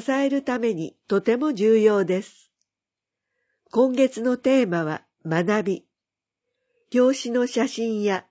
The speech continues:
このページでは、現在の学校教育の一例を紹介しています。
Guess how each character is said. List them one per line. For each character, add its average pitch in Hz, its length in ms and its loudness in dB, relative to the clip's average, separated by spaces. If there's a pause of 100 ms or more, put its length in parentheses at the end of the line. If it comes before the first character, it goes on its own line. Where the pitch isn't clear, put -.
(160)
こ 208 140 4
の 247 140 4
ペ 254 260 4
ー 240 40 0
ジ 214 140 -6
で 220 140 4
は、 160 180 -4 (840)
現 247 280 2
在 220 220 2
の 185 160 2
学 190 260 -2
校 277 200 2
教 294 260 2
育 202 260 -2
の 175 120 0
一 170 260 -4
例 240 240 6
を 226 80 6
紹 233 340 2
介 254 240 -2
し - 140 -14
て 214 180 4
い 196 80 0
ま 180 200 -4
す。 - 280 -20